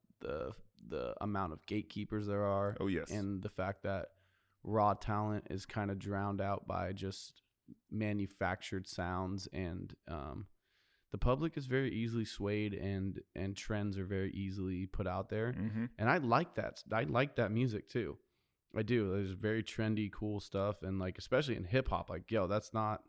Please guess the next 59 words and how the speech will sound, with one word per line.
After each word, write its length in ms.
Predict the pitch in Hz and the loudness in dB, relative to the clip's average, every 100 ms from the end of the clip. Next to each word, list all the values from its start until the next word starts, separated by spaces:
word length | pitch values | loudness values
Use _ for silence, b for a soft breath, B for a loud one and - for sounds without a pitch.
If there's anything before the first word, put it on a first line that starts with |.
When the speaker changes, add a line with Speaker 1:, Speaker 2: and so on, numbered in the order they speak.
| _ b b b - | _ b b b 4
Speaker 1:
I 60 | |
have 100 | 113 98 | 4 4
n-, 240 | 104 107 | 2 2
I 120 | 110 | 2
have 140 | 110 104 | 2 2
n-, 240 | 107 95 - | 0 -2 -4
not 480 | 95 110 117 120 - | -2 2 4 4 2
the 40 | |
person 360 | 101 113 - 104 | 0 0 0 -2
to 80 | 95 | -2
say 240 | 110 104 | 0 0
what 260 | 98 104 98 | 2 2 2
hip 180 | 104 104 | 0 0
hop 180 | - | 0
should 240 | - 107 98 | -2 -2 -2
or 40 | |
shouldn't 360 | - 104 98 95 | -2 -2 -2 -2
be. 300 | 101 117 127 b b b | -2 -2 -4 b b b
But 160 | 98 98 | -8 -4
for 100 | 104 | -2
me 220 | 104 104 | 0 -2
personally, 580 | - 104 101 107 110 107 | -2 -4 -4 -4 -2 -2
like, 300 | 98 98 - b b b b - | -2 -4 -8 b b b b -2
it's 140 | 113 | 2
kind 160 | 135 120 | 4 4
of 60 | |
a 40 | 113 | 4
bummer 340 | 107 107 110 104 | 4 4 2 0
to 80 | |
see 360 | 98 110 104 101 | -2 0 0 0
how, 360 | 95 104 104 - 104 | 2 2 0 -4 -6
how 220 | 98 117 | 4 4
it 100 | 98 | 4
started. 580 | - - 98 107 117 131 - | -2 0 2 2 0 -2 -6
Hip 180 | - - | -2 0
hop 180 | 113 - | 0 0
started 400 | - 107 107 98 | -2 0 0 2
as 60 | 92 | 0
Speaker 2:
Yeah. 60 | |
Speaker 1:
such 240 | - 104 101 | 0 -2 -2
a 220 | 95 85 95 | -2 0 -2
uplifting 640 | 98 104 101 - 104 98 | -2 -2 -2 -2 0 0
and, 140 | 92 | 0
like, 320 | 82 80 - - | -2 -6 -8 -8
knowledge 500 | 110 98 95 98 95 | -2 2 4 2 0
based. 560 | 101 92 98 92 - - | 0 2 2 -2 -8 -8
There's 220 | 101 120 113 | -2 0 4
a 40 | |
lot 200 | 117 117 | 4 4
of 60 | 104 | 2
different 300 | 107 98 85 | 0 0 0
brands 340 | 87 101 107 | 0 0 0
of 120 | 107 | 2
it. 140 | 120 - | 0 0
Even, 320 | 131 156 156 | -2 0 0
but 180 | 120 117 | 2 2
even, 300 | 127 147 147 | 2 0 0
like, 180 | 135 135 | -2 0
the, 320 | 127 120 | 2 2